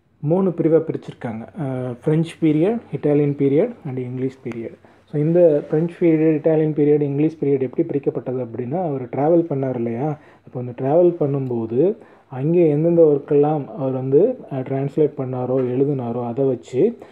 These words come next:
என்ன பண்ணியிருக்காங்கன்னா இந்த மூணு பிரிவாக பிரிச்சிருக்காங்க. பிரான்ஸில் இருக்கும்போது பிரான்ஸ், அஹ், French பீரியட்னும்,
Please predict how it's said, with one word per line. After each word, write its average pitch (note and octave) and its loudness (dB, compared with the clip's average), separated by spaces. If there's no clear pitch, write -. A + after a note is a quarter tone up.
என்ன C3+ -8
பண்ணியிருக்காங்கன்னா C3 -6
இந்த E3+ -4
மூணு C3 -4
பிரிவாக C3 -4
பிரிச்சிருக்காங்க. A2+ -12
பிரான்ஸில் C#3 -2
இருக்கும்போது C3 -2
பிரான்ஸ், B2+ -10
அஹ், - -6
French C3+ -8
பீரியட்னும், B2+ -4